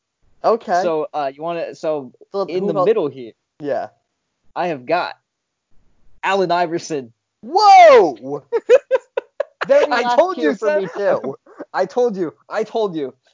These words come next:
Speaker 2: Um, I told you I had a surprise. Allen Iverson, Dwayne Wade,
Speaker 1: Okay.
Speaker 2: Isaiah Thomas,
Speaker 1: Whoa!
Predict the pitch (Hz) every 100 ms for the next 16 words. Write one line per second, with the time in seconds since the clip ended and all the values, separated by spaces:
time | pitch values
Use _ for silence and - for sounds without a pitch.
0 | _ - 185 190 185 170 160 156 226 233
1 | 190 165 160 147 147 135 139 - _ _
2 | - _ _ _ _ - 190 208 196 165
3 | - 147 117 _ _ _ _ _ 143 196
4 | 208 170 135 113 - _ _ - 131 131
5 | 127 - _ _ _ - 143 147 165 165
6 | - 175 165 120 - - _ _ - 330
7 | 427 427 403 277 180 127 120 143